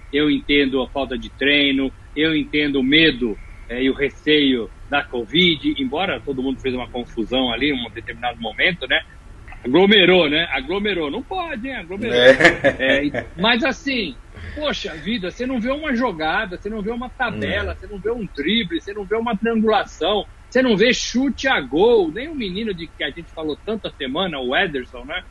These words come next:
Speaker 2: Isso.
Speaker 1: Do Corinthians, conseguiu chutar pro gol. Ninguém chuta pro gol. Os goleiros ficaram tomando cafezinho embaixo da trave, né? É, uma ou outra defesa. O goleiro do Palmeiras, o Everton, fez até duas defesas importantes, mas de
Speaker 2: Sim.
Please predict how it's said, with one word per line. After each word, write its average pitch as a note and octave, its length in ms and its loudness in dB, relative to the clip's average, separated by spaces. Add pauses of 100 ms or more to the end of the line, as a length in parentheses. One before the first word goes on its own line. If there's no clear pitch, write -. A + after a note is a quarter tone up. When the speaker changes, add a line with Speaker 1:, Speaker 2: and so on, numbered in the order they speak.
(140)
Speaker 2:
Isso. A#2+ 300 2
Speaker 1:
Do - 60 -6
Corinthians, F3+ 500 2
conseguiu F#3+ 480 2
chutar G#3 420 0
pro F3+ 160 4
gol. C3+ 400 4 (300)
Ninguém B3 560 4
chuta A3+ 380 0
pro G3 180 -2
gol. E3+ 360 4
Os D3+ 100 0
goleiros G3 460 4
ficaram A#3+ 260 -4
tomando A3 340 -2
cafezinho A3 760 -2
embaixo G3 280 -2
da F#3 100 0
trave, D3 640 -4 (320)
né? G3+ 240 -4 (220)
É, F#3 220 -2
uma A#3+ 220 4
ou G3 100 6
outra G#3+ 280 4
defesa. F3+ 680 0 (240)
O D#4 260 -2
goleiro F#3 280 0
do F#3 100 -2
Palmeiras, E3 560 -4
o D3 320 -4
Everton, F3+ 540 -2 (260)
fez F3+ 180 4
até F#3+ 240 0
duas G3 260 2
defesas F#3 440 0
importantes, F#3+ 720 2
mas A#3+ 220 2
de C#4 40 -4
Speaker 2:
Sim. - 120 0